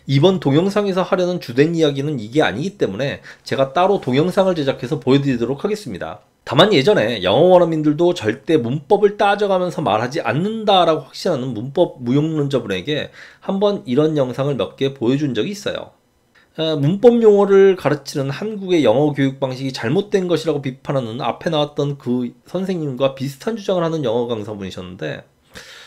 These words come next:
어, 그 반응이 정말 재밌었어요. 어떤 느낌이었느냐 하면은 표정이 딱 굳어지면서 자신의 평생의 신념이 이 동영상 두어 개로 무너지는 것을 용납할 수 없다는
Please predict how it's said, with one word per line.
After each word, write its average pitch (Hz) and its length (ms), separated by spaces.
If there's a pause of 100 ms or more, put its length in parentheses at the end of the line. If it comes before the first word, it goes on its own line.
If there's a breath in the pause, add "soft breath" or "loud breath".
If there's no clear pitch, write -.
(240 loud breath)
어, 139 100
그 175 120
반응이 156 360
정말 147 260
재밌었어요. 107 680 (420 loud breath)
어떤 196 280
느낌이었느냐 143 800
하면은 101 480 (340)
표정이 208 300
딱 - 160
굳어지면서 117 800 (280 loud breath)
자신의 139 440
평생의 240 420
신념이 170 440 (120)
이 139 280
동영상 123 540
두어 120 280
개로 139 180
무너지는 117 440
것을 135 320 (260 loud breath)
용납할 139 400
수 - 160
없다는 95 540